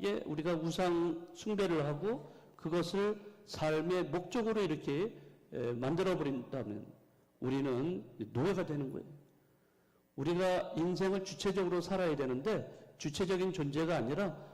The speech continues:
그 끌려다니는, 거기에 지배당하는 그런 삶이 되는 거예요. 그게 이제 불행한 거죠. 네, 불행한 거예요. 많이 갖고 있어도, 소유하고 있어도 불행하게 살 수밖에 없는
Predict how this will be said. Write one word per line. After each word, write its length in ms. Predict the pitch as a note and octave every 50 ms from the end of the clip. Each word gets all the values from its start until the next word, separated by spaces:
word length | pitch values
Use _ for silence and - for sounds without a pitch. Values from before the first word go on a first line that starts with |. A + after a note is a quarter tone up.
| - -
그 100 | - C#3
끌려다니는, 720 | - - A3 G#3+ G#3+ G3+ G3 F3+ D#3 C3+ A#2+ A2+ G2+ - - - - - - - - -
거기에 340 | - D3 C#3+ C#3+ E3 E3 E3+
지배당하는 760 | - E3 D3 D#3+ D#3+ D#3+ D3+ D3+ D3+ D3+ F3 F#3+ G3 G#3 - - - - - - -
그런 240 | - C3 C#3 C3+
삶이 680 | B2 - - - A#2 A#2 B2+ C#3+ F3 F#3+ F#3 E3+ F3 -
되는 260 | - D3 D#3 F#3 F3 -
거예요. 140 | - - - - - - - - - _
그게 100 | _ G#3+
이제 100 | A3 B3+
불행한 500 | - - - C#3+ D#3 G#3 G#3+ G#3 G#3+ A3+
거죠. 340 | G3+ E3 C3 - D3 D3+ - - - - - - - -
네, 160 | - A2+ B2 C#3 -
불행한 320 | - - B2+ A#2 A2+ G#2
거예요. 140 | - - - - - - - - _ _ _
많이 320 | - D3 D3+ F3 G3 G3+
갖고 320 | F#3 E3 D#3+ D#3+ - - G3+
있어도, 680 | F3 D#3 - F3 D#3+ D#3 G#3+ B3+ D#4 E4+ - - - - - - - - -
소유하고 580 | - - - A3 G#3 G3+ G3 F3 E3 D3+ D3 C#3
있어도 400 | C3 - D3 C#3+ D#3 G#3+ C#4+ - - - - - - - -
불행하게 440 | - C#3+ F3+ G#3 G3+ G3 F#3 F#3 F3+
살 220 | - F3 F#3+ F3
수밖에 400 | D#3+ - - D3+ C3+ D3 - F3
없는 480 | D#3 B2 B2 C3 C3 C3+ B2+ A2 -